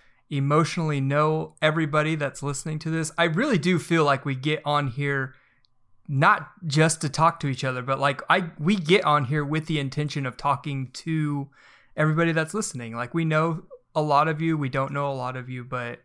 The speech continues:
um, I, I, it's not just like, "Hey, let's have a conversation and record it and just post it."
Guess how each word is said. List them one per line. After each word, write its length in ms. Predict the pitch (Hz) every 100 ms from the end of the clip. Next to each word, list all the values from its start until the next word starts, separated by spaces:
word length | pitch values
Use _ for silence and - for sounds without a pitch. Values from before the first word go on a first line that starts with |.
| _ _ _ _ _ -
um, 540 | 131 120 110 104 107 _ _ _ _ _ -
I, 140 | 143 - -
I, 60 | 156
it's 220 | 165 160 180
not 240 | 185 180
just 240 | 170 156 160
like, 220 | 143 131
"Hey, 320 | 233 180 131
let's 220 | 151 180
have 120 | 226
a 60 | 165
conversation 560 | 175 165 139 165 151 135
and 80 |
record 380 | 123 120 151 143
it 100 | 127
and 140 | 127 123
just 240 | 123 -
post 280 | 139 127 -
it." 220 | 117 107